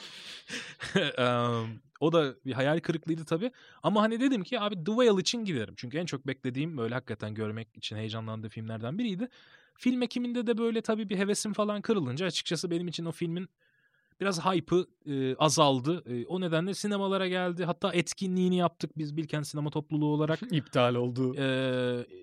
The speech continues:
Speaker 1: iptal
Speaker 2: Aa,
Speaker 1: olmadı.
Speaker 2: iptal olmadı,
Speaker 1: İptal
Speaker 2: evet.
Speaker 1: olmadı, gidildi.
Speaker 2: İnsanlar gidip
Speaker 1: Evet,
Speaker 2: izlediler.
Speaker 1: evet. E, gidildi. Ve hani sonrasında da dediğim gibi gitmek için çok vaktim oldu ama hiç kendimde o şeyi bulamadım. Film bana biraz şey gibi geliyor. Tabii izleyenler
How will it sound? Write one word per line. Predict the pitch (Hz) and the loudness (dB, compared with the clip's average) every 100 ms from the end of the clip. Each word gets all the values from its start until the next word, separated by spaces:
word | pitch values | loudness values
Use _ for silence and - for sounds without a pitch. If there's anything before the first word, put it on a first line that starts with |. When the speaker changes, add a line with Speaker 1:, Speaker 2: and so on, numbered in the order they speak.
| - _ - | -20 _ -10
Speaker 1:
iptal | - 135 185 | 2 10 12
Speaker 2:
Aa, | 208 | 12
Speaker 1:
olmadı. | 208 135 113 | 10 6 2
Speaker 2:
iptal | 240 233 | 0 2
olmadı, | 226 196 117 | 2 2 0
Speaker 1:
İptal | 131 135 | 4 6
Speaker 2:
evet. | |
Speaker 1:
olmadı, | 160 208 147 | 6 4 0
gidildi. | 117 123 | 0 0
Speaker 2:
İnsanlar | 131 208 | 2 2
gidip | 151 151 151 | 2 -2 -2
Speaker 1:
Evet, | 147 | 2
Speaker 2:
izlediler. | 147 - | 2 2
Speaker 1:
evet. | 202 - _ _ _ _ _ _ - | 0 -4 _ _ _ _ _ _ -4
E, | 120 120 117 117 117 | 2 2 2 2 0
gidildi. | 110 113 110 156 175 208 220 - _ _ _ _ _ _ _ _ | -2 -4 0 0 0 -2 -4 -8 _ _ _ _ _ _ _ _
Ve | 139 185 | -4 0
hani | 202 214 214 - | 2 2 -2 -6
sonrasında | - - 214 208 214 | -6 -2 0 0 0
da | 208 180 | 0 0
dediğim | 180 180 | -2 -4
gibi | 160 | -4
gitmek | 151 165 151 | -4 -6 -6
için | 156 | -4
çok | 190 170 | -4 0
vaktim | 160 151 156 | 0 0 -6
oldu | 151 143 160 | -4 -4 -4
ama | 156 147 | -4 -4
hiç | 147 - | -4 -6
kendimde | - 131 131 139 | -4 -6 -4 -4
o | |
şeyi | 135 143 | -2 -2
bulamadım. | 151 139 143 | -2 -2 -2
Film | 208 254 269 | -2 0 2
bana | 269 254 | 2 2
biraz | 247 262 | 2 2
şey | - 233 | 0 0
gibi | 202 175 | -2 -2
geliyor. | 120 110 | -4 -4
Tabii | 139 131 | -8 -6
izleyenler | 135 135 160 170 | -6 -4 -6 -6